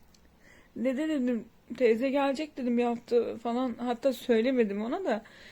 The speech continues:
Hani sürpriz yapmayı düşünüyorduk. Dedim ki, "Dede," dedim, "teyzeye söyle," dedim. "Ayfer, eğer bu yaz gelirsen bana bir tane vazelin getir." Te-, dedem dedi ki, "Kızım," dedi, "ben bu vazelini bile bitiremeden ölürüm," dedi.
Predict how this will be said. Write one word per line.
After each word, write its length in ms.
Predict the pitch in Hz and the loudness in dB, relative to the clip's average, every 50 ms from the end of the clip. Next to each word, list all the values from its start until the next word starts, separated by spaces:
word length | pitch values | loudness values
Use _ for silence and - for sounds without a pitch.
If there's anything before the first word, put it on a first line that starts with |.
| - - - | -20 -16 -10
Hani 180 | 226 220 226 233 | -6 -4 -4 -4
sürpriz 400 | 226 - - - - 262 240 220 | -4 -8 -12 -10 -8 -2 2 2
yapmayı 400 | 240 220 214 - 220 220 240 226 | 2 2 2 0 0 0 0 0
düşünüyorduk. 580 | 220 226 - - 240 220 214 226 233 277 - | 0 -4 -6 -4 -4 -2 -2 -2 -4 -4 -4
Dedim 220 | - 247 254 269 254 | -2 -2 -2 -2 -4
ki, 80 | - - - | -8 -10 -4
"Dede," 340 | 208 226 233 214 247 269 262 | 0 2 2 2 2 0 0
dedim, 140 | 254 226 196 | 0 -2 0
"teyzeye 520 | 208 233 214 214 214 196 214 233 240 247 | 0 2 2 2 2 2 2 4 4 2
söyle," 420 | 240 - - 254 247 262 294 349 | 2 0 0 2 2 2 2 0
dedim. 340 | 339 277 233 233 233 226 233 - - - - - - - - _ - | 0 0 2 2 2 2 0 -6 -10 -20 -20 -20 -20 -20 -20 _ -6
"Ayfer, 360 | - 233 233 233 233 262 208 | -2 0 0 0 0 0 0
eğer 340 | 185 233 240 240 247 240 220 | 2 2 4 4 4 2 2
bu 60 | 240 | 4
yaz 300 | 254 262 262 254 240 220 | 4 4 4 4 2 0
gelirsen 520 | 208 254 254 269 330 - - 320 294 262 233 | -2 -2 -2 -2 -4 -4 -2 0 2 4 4
bana 200 | 233 233 240 233 | 4 4 4 2
bir 60 | 233 | 2
tane 280 | - 269 233 220 233 226 | 0 0 0 0 2 2
vazelin 440 | 208 202 180 202 202 214 220 226 | 0 0 0 0 0 0 0 -2
getir." 440 | 220 214 202 - - 208 202 226 - _ _ _ _ _ _ - - _ _ _ _ - - - 92 156 226 214 | -2 -4 -6 -4 -4 -4 -4 -6 -10 _ _ _ _ _ _ -20 -20 _ _ _ _ -20 -20 -14 -8 -8 -4 0
Te-, 320 | - 269 254 226 - - 226 | 2 2 2 2 2 4 4
dedem 340 | 240 233 262 269 254 262 269 | 4 4 4 2 0 0 0
dedi 220 | 302 302 302 269 | -2 -2 -4 -6
ki, 140 | - 240 233 | -6 -6 -6
"Kızım," 320 | - 285 - 285 240 214 | -4 -4 0 0 0 2
dedi, 240 | 214 220 214 226 233 | 2 0 0 2 2
"ben 220 | 254 254 240 233 | 2 2 2 2
bu 60 | 233 247 | 2 4
vazelini 500 | 254 254 208 254 240 247 269 277 254 240 | 4 4 4 2 0 0 0 0 0 2
bile 200 | 240 247 233 214 | 2 2 2 0
bitiremeden 560 | 214 - 254 247 247 240 233 226 220 262 240 | -2 -4 -2 -2 0 0 0 0 0 0 0
ölürüm," 480 | 226 226 214 214 233 240 226 214 190 | 0 0 0 -2 -2 -2 -2 -2 -2
dedi. 380 | 190 202 196 196 240 277 311 | -2 -2 -2 0 -2 -2 -2